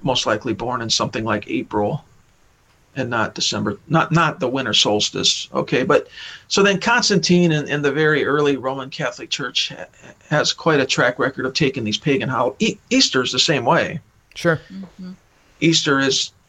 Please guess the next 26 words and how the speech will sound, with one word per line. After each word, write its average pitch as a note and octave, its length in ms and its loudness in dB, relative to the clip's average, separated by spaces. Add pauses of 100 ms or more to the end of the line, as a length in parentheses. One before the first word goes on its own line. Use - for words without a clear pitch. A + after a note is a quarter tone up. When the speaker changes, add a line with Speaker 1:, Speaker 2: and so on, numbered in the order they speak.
(160)
Speaker 1:
on D#3 180 0
top C#3 260 0
of A2 140 -6
a G#2+ 60 -2
pagan B2+ 560 -6
holiday. A#2+ 720 0
So, C#3+ 380 2 (1500)
and F3 180 4
then, G#3+ 460 2 (100)
my F#3 140 0
goodness, F#3+ 380 4
throughout F#3 220 2
the D#3+ 80 0
centuries, E3 540 0
all G#3 260 2
these F3 240 2
things F#3+ 280 -2
are C3 140 -2
added, C#3+ 460 -2
many G3+ 260 -4
of C3+ 120 -4
them B2+ 180 -12
pagan, C#3+ 520 -6
like A2+ 240 -18
the A#2+ 160 -12
Yule, C3+ 480 -4